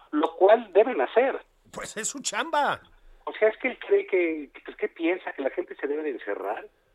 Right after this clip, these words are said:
Speaker 1: La política, pues, la política es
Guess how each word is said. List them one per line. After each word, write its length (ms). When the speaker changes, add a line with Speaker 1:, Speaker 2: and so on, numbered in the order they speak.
Speaker 1:
La 200
política, 680
pues, 100
la 120
política 520
es 120